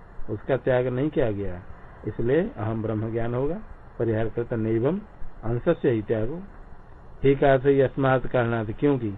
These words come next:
भाग लक्षणया, भाग लक्षणा मतलब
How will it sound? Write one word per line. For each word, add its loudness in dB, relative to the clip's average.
भाग 4
लक्षणया, 2
भाग 4
लक्षणा 2
मतलब 0